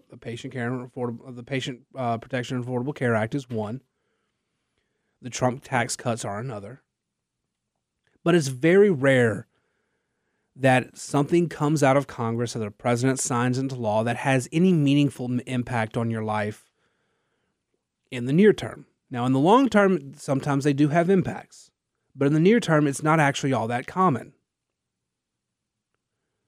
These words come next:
And so people aren't really engaged in all of these petty squabbles day after day. I got a text from a friend s-, asking what I thought about the, the R N C censuring Liz Cheney and Adam Kinzinger.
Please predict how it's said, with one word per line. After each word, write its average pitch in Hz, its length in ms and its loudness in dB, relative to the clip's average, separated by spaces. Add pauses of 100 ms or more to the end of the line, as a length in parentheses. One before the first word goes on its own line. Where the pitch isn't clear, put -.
(1500)
And 175 160 4
so 190 160 6
people 262 480 4
aren't 185 280 2
really 175 280 6
engaged 135 880 0
in 151 160 0
all 151 240 2
of 156 80 0
these 143 160 2
petty 143 320 -2
squabbles 127 540 0
day 123 220 -4
after 127 360 -4
day. 147 400 -4 (640)
I 156 80 0
got 175 160 4
a 180 60 4
text 143 420 -4
from 151 180 -4
a 143 80 0
friend 180 320 2
s-, - 200 -4 (240)
asking 135 520 -2
what 131 140 2
I 131 140 4
thought 127 360 0
about 127 440 2 (580)
the, 131 240 2
the 123 200 -4
R 139 200 4
N 151 120 4
C 151 280 4
censuring 147 580 0
Liz 143 200 2
Cheney 147 360 0
and 147 80 2
Adam 147 220 2
Kinzinger. 151 540 0